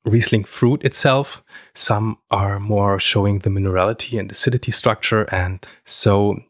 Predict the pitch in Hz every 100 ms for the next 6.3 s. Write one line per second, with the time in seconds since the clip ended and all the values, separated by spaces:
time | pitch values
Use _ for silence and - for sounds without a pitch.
0 | - - - 98 101 - - 107 107 104
1 | - - _ _ _ - - - 104 101
2 | 107 - 101 - - - 101 - 104 101
3 | 98 - - 107 101 104 101 - 101 95
4 | 98 101 101 98 104 104 101 95 - 98
5 | 90 _ _ - 104 110 104 110 110 113
6 | - 120 -